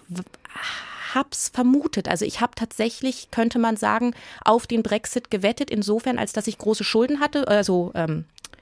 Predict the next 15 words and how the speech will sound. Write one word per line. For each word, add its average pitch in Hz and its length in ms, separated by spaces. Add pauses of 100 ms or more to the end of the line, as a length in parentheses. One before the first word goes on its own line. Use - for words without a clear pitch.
(120)
einfach 185 200
für, 175 320
für 180 200
die 175 220 (320)
Universitätsgebühren, 185 840
die 175 100
ja 180 100
in 175 80
England 180 260
neun, 185 180
also 185 240
extrem 226 460
viel 220 320
Geld 254 320
kosten. 214 480